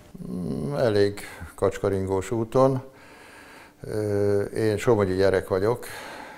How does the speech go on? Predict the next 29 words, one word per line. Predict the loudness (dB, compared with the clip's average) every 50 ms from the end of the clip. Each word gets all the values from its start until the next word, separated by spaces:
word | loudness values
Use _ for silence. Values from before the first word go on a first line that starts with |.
| -16 -16 -16 -14 -12
és, | -10 -6 -6 -6 -6 -6 -8 -12 -12 -10 -6 -6
ö, | -4 -4 -4 -6 -4 0
Belső-Somogyban | 4 4 4 4 2 0 -2 0 0 -2 0 0 -2 -4 -2 -2 -2 -2
egy | -2 -4 -8 -6
kis | -4 -4 -4
faluban, | -2 0 0 2 2 2 0 2
Nemesdéden | 2 2 2 2 0 0 2 2 2 2 2 -2 -2
nőttem | 0 -2 -2 -2 -4 -4 -2 -2 -2
fel, | -4 -2 0 2 2 2 2 -2 -4
és | -6 -6 -8 -4
Nemesdédről | -2 -2 0 2 0 0 0 0 0 2 2 0 2
hagyományosan | 2 2 2 2 0 0 0 -2 -2 -4 -4 -6
Csurgóra | -4 -2 -4 -2 -2 0 0 2 2 4
jártak | 4 4 2 2 0 -2 -6 -6 -6 -14 -18 -6
középiskolába, | -4 -2 -2 -2 -4 -6 -8 -12 -10 -6 -4 -2 -2 -2 -2 -2 -4
úgyhogy | -6 -2 -2 -2 0
én | 0 0 0
is | -2 -4 -2
mentem | -2 -2 0 -2 -2
a | -2 -2
többiekkel | -2 -4 -4 -2 -2 -2 -2 -2 -4 -4 -4
Csurgóra. | -4 -6 -6 -6 -4 -4 -4 -4 -4 -6 -8 -10 -12 -18 -20 -20 -20 -20 -20 -20 -20 -20 -20 -20 -20 -20 -20 -20 -20 -20 -20 -10
Na, | -2 4 6 6
ott | 6 6 4 6
már | 6 8 8 8 6 6
körvonalazódott, | 4 6 6 6 6 4 6 6 6 6 6 6 2 4 4 2 0 0 -2
hogy | 0 0 0 2 0
én, | -2 -4 -2 0 0 0 -2 -4
ö, | -4 -6 -4 -6 -6 -8